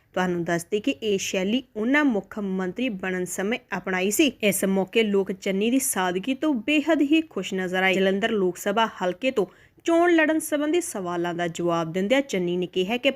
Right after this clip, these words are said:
ਪਾਰਟੀ ਹਾਈ ਕਮਾਂਡ ਜਿੱਥੇ ਵੀ ਉਹਨਾਂ ਨੂੰ ਟਿਕਟ ਦੇਵੇਗੀ, ਉਹ ਉੱਥੋਂ ਹੀ ਚੋਣ ਲੜਨਗੇ। ਜਲੰਧਰ ਵਿੱਚ ਉਹਨਾਂ ਲਈ ਪੰਜ ਘਰਾਂ ਦੇ ਦਰਵਾਜ਼ੇ ਖੋਲ੍ਹ ਦਿੱਤੇ ਗਏ ਨੇ,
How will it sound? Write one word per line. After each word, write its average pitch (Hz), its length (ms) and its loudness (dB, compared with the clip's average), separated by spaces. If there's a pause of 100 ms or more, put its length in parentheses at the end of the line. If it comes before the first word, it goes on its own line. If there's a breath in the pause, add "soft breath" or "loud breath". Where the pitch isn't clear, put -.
(100)
ਪਾਰਟੀ 196 460 2
ਹਾਈ 180 200 0
ਕਮਾਂਡ 190 420 -4
ਜਿੱਥੇ 381 520 -2
ਵੀ 359 180 0
ਉਹਨਾਂ 302 340 2
ਨੂੰ 262 120 2 (360 soft breath)
ਟਿਕਟ 247 260 -2
ਦੇਵੇਗੀ, 208 480 2 (240 soft breath)
ਉਹ 311 220 -2
ਉੱਥੋਂ 233 440 -2
ਹੀ 285 80 2
ਚੋਣ 180 340 -2
ਲੜਨਗੇ। 190 360 2 (320 soft breath)
ਜਲੰਧਰ 185 380 0
ਵਿੱਚ 196 260 -2
ਉਹਨਾਂ 214 360 -2
ਲਈ 214 120 2 (200)
ਪੰਜ 233 260 2 (320 soft breath)
ਘਰਾਂ 233 280 4
ਦੇ 247 140 2
ਦਰਵਾਜ਼ੇ 190 680 0
ਖੋਲ੍ਹ 214 280 0
ਦਿੱਤੇ 214 280 -2
ਗਏ 180 260 2
ਨੇ, 285 140 2